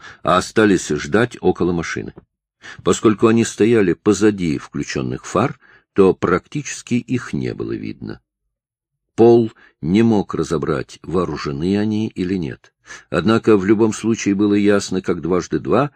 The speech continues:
там стояли Салсбери — и два пассажира вертолёта. "Хочешь опуститься и взять их прямо сейчас?" — спросил Пол у Сэма, "пока они стоят к нам спиной?"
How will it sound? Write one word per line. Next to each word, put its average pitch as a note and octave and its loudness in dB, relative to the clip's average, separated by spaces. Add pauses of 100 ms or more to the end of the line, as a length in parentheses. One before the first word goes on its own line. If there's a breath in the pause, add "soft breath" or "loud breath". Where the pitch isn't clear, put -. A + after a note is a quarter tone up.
(380)
там C#3 2
стояли A#2+ -2
Салсбери — B2 0 (420)
и F#2 2
два D2+ 0
пассажира D#2+ -6
вертолёта. - -12 (1400)
"Хочешь - -2 (300 soft breath)
опуститься - -2
и F2+ -2
взять C#2+ -4
их - -6
прямо E2+ -2
сейчас?" — - -8 (220)
спросил D2+ -8 (100)
Пол F2 -2 (100)
у F2 -8
Сэма, B1+ -6 (580)
"пока D#2+ -2
они D2+ -4
стоят C2+ -8
к - -18
нам D2 -8
спиной?" G2 -4